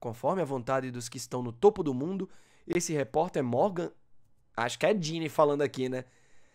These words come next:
Esse repórter Morgan é uma merda também. No fim, não sabemos o que aconteceu com aquela ilha. Ai, gente.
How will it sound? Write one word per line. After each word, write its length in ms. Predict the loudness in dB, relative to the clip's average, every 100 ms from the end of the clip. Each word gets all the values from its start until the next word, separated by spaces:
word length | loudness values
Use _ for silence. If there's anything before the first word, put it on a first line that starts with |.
| _ _
Esse 220 | 0 2
repórter 420 | 2 6 8 8 8
Morgan 300 | 10 10 8
é 60 |
uma 120 | 4
merda 380 | 4 4 2 0
também. 420 | -4 -4 -6 -10 -14 -20 _ -20 -20 _ _ _ -20 -20 _ -20 -20 -20 _
No 220 | 12 12
fim, 160 | 12 10
não 120 | 12
sabemos 420 | 12 12 10 8
o 40 |
que 60 | 4
aconteceu 420 | 2 2 4 4
com 80 | 4
aquela 320 | 4 6 6
ilha. 400 | 6 4 2 0 -4 _ -20 -20 _ -20 -20 -20 _ _ _ -20 -20 -20 _ -8
Ai, 560 | -4 -2 0 0 -2
gente. 1040 | -4 -6 -4 -4 -4 -6 -8 -10 -8 -8 -10